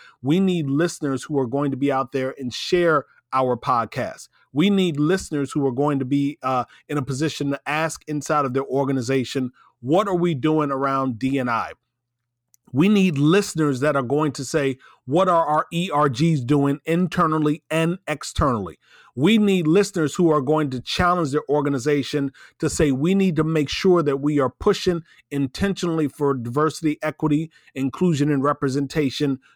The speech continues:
through all business units and departments inside of the organization," not just another press release, not just stroking another check to a nonprofit.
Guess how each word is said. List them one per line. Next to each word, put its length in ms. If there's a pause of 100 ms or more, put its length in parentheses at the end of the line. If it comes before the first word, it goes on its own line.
through 220
all 240
business 460
units 360
and 160
departments 560
inside 340
of 80
the 60
organization," 760 (240)
not 320
just 240
another 260
press 320
release, 400 (240)
not 220
just 180
stroking 320
another 320
check 280
to 120
a 40
nonprofit. 640